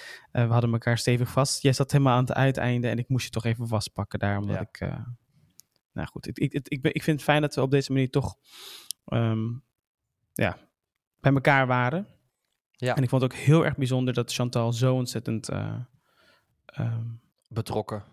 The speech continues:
Speaker 1: er voor ons was
Speaker 2: Ja.
Speaker 1: en betrokken was. Ik
Speaker 2: Ja.
Speaker 1: bedoel, ze heeft me ook meteen gebeld, ze heeft jou ook gebeld, hè, over hoe het, hoe het ging met ons. En dat is, dat, dat is ook niet, zeg maar, dat, dat is niet vanzelfsprekend.
Speaker 2: Nee.
Speaker 1: Dus Chantal, mocht je deze podcast ooit lu-, ooit nog in je leven luisteren,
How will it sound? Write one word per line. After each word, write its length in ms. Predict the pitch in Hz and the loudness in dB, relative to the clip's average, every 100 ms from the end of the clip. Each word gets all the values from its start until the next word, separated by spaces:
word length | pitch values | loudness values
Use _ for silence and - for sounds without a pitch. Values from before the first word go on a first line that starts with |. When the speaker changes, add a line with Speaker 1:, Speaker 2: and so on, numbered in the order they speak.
| _ | _
Speaker 1:
er 160 | - 143 | 2 4
voor 140 | 139 | 4
ons 180 | 127 120 | 2 2
was 320 | 127 104 - | 4 4 2
Speaker 2:
Ja. 180 | - 123 - | -4 -4 -2
Speaker 1:
en 140 | 139 | 0
betrokken 360 | 123 131 123 98 | 0 -2 -2 -2
was. 220 | - - | -4 -6
Ik 60 | 113 | -2
Speaker 2:
Ja. 60 | |
Speaker 1:
bedoel, 180 | 113 113 | 0 0
ze 140 | 113 120 | 0 -2
heeft 120 | 113 | 0
me 60 | |
ook 80 | 117 | -2
meteen 240 | 117 - 110 | -2 -4 -4
gebeld, 380 | 117 135 139 143 | 0 4 4 2
ze 20 | 127 | -2
heeft 100 | 123 | -2
jou 120 | 123 | -2
ook 60 | |
gebeld, 340 | 123 117 110 - | -2 -4 -2 -2
hè, 160 | 120 | -2
over 240 | - 117 113 | -2 -2 -4
hoe 200 | 113 113 | -2 -4
het, 100 | - | -6
hoe 200 | - 120 | -6 -6
het 100 | 120 | -2
ging 400 | - 127 123 - - - - - - | 0 0 0 -6 -18 -18 -18 -20 -2
met 160 | 131 - | -2 2
ons. 320 | 123 123 - | 0 2 0
En 360 | 110 110 110 | -2 -2 -4
dat 180 | 127 - | -4 -2
is, 200 | 120 - | -2 -4
dat, 140 | 127 - - | -6 -8 -2
dat 180 | 135 131 | -2 0
is 160 | 127 | -2
ook 160 | - 131 | -2 0
niet, 180 | 139 127 | 0 0
zeg 160 | 131 | -4
maar, 500 | 131 123 120 120 147 _ _ _ _ _ | 0 0 -2 -4 -12 _ _ _ _ _
dat, 160 | - 123 - - _ _ _ _ _ | -6 -6 -6 -20 _ _ _ _ _
dat 160 | - - | -12 -4
is 80 | 131 | 0
niet 140 | 147 | 2
vanzelfsprekend. 960 | 135 123 117 - 104 101 - - - - | 2 2 0 0 -2 -2 -6 -12 -16 -10
Speaker 2:
Nee. 140 | 120 - - - | -10 -10 -16 -6
Speaker 1:
Dus 120 | 135 | 0
Chantal, 260 | - 127 139 | 2 4 4
mocht 160 | 143 | 4
je 60 | 143 | 6
deze 160 | 139 131 | 4 4
podcast 360 | 147 - 135 | 2 2 0
ooit 240 | 143 139 143 | 0 -2 2
lu-, 200 | 135 135 | 4 4
ooit 220 | 165 151 | 4 4
nog 140 | 143 135 | 4 2
in 80 | |
je 100 | 135 | 4
leven 240 | 127 127 127 | 4 2 2
luisteren, 540 | 127 127 - 120 123 | 2 2 -2 -2 -2